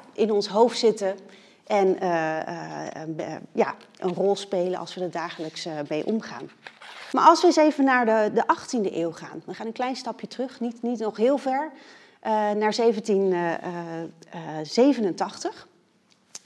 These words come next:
Dan, eh, schrijft, eh, Martinus de Bruin in, in een heel klein boekje, gewoon een heel charmant boekje,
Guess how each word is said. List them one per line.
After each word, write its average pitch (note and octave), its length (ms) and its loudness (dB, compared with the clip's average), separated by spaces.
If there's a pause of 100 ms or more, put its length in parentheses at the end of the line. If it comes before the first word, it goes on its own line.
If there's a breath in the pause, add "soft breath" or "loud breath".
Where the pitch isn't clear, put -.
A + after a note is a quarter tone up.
(120)
Dan, A3 400 -2
eh, G#3 260 0 (440 loud breath)
schrijft, D4+ 600 2
eh, A3+ 300 4 (100)
Martinus G3+ 560 2
de G3+ 80 2
Bruin F3+ 400 0 (300)
in, G3+ 260 4
in F#3+ 160 6
een E3+ 180 2
heel E3+ 220 0
klein E3 280 -8
boekje, F3 400 -8
gewoon G3+ 200 -8
een G#3 80 -6
heel F#3 300 -4
charmant A3 460 -4
boekje, A#3 360 -4